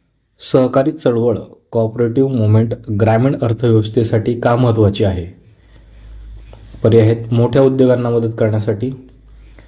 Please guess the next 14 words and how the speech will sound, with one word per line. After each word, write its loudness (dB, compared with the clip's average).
वैयक्तिक 2
शेतकरी -2
संघटना -2
तयार 0
करण्यासाठी, 0
शेतकऱ्यांना 0
एकत्र -2
येऊन 2
वस्तूंची -4
खरेदी 0
विक्री -2
करण्यासाठी, -2
शेतीची 2
सरकारी, 0